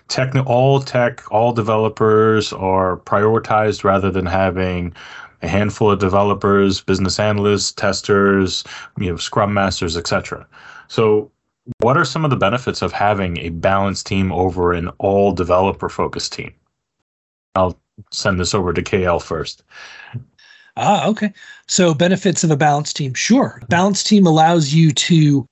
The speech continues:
Speaker 2: tackle more than one type of problem,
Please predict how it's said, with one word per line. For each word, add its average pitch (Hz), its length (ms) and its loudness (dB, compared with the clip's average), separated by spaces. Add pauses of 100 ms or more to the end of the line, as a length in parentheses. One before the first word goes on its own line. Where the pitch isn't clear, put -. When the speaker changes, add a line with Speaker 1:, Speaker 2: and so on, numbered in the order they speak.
(120)
Speaker 2:
tackle 160 580 0
more 135 540 2
than 143 160 2
one 139 200 0
type 147 320 -2
of 131 200 -8
problem, 120 440 -6